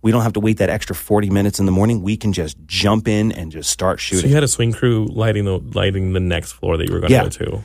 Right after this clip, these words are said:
Speaker 1: So what we
Speaker 2: Yeah.
Speaker 1: did was we went upstairs and we had, like, you know, we wrapped for the day and, uh, and we were like, "Let's just go upstairs really quick. It'll take half an hour, but let's figure out ex-, exactly where the camera needs to be and so that my grip guys can put the lights exactly where
Speaker 2: Sure.
Speaker 1: they are."
Speaker 2: It's four or five shots in the scene.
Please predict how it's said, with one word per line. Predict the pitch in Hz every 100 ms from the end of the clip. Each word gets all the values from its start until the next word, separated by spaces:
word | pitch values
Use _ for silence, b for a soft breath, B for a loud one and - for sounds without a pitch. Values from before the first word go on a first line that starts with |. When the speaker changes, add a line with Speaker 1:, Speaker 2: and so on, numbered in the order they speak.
| -
Speaker 1:
So | - 113
what | 113
we | 113
Speaker 2:
Yeah. | 113
Speaker 1:
did | 151
was | 120 95 87
we | 110 117
went | 127 127
upstairs | - - 107 101
and |
we | 107
had, | 107 123 127 98
like, | 92 85 - - _ _ _ _
you | 110
know, | -
we | 120
wrapped | 110 104 107
for | -
the | 127
day | 127 85 85 - _ -
and, | 101 92
uh, | 90 87 85 85 - _ _ _ _
and | 104 101
we | 98
were |
like, | 95 95 90
"Let's | 92 95
just | 92
go | -
upstairs | 95 - 98 98
really | 92 98
quick. | - 113 110
It'll | 90
take | - 92
half | - 95 98
an | 92
hour, | 95 107
but | 98
let's | 85 107 -
figure | - 127 110 110
out | 107 98
ex-, | 95 98 -
exactly | 107 98 120 135 131
where | 110 101 92 90 b b b
the |
camera | - 123 127
needs | 127 120 98
to |
be | 107 113 107 101
and | 104 95
so | - 98
that | 92
my | - 95 95
grip | 98 123 -
guys | 101 95 87
can | - 90
put | 82 104 92
the | -
lights | 92 90 -
exactly | 85 90 80 90
where | 85
Speaker 2:
Sure. | -
Speaker 1:
they |
are." | 110 113 113
Speaker 2:
It's | 117
four | - 117 104
or |
five | 101 95 95
shots | 90 - -
in | 92
the | 95
scene. | - -